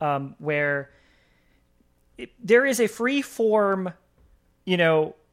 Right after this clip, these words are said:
means to reach out to a team. You know, usually it's in the form of a ticket or an email or something. Um, and I actually spent a lot of time tackling this problem.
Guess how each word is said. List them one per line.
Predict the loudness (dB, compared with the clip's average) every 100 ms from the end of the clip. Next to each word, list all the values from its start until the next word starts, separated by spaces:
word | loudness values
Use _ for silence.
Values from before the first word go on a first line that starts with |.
| -4
means | -2 0 -2 -4 -4
to | -4 -4
reach | -4 -4 -2
out | 0 -2 -6
to | -6
a | -6
team. | -8 -14 -18 -20 -10
You | -6
know, | -4
usually | -4 -4 -2 -2
it's | -2 -4
in |
the | -8
form | -6 -6 -6
of |
a | -4
ticket | -4 0 0 -2
or | -4 -2 0
an |
email | -2 -2 2 2 2
or |
something. | 0 -4 -4 -12 -20 -20 _ _ _ _ _ -2
Um, | 0 0 -6 _ -8
and | -4 -2 -2 -6 -10 _ _ _ _ _ _ _ _ _ _ _
I | 0 2
actually | 0 -2 -2
spent | -2 0 0
a |
lot | 0 0
of | -2
time | 0 0 0
tackling | 0 0 0 -4
this | -6 -8
problem. | -4 -2 0 -2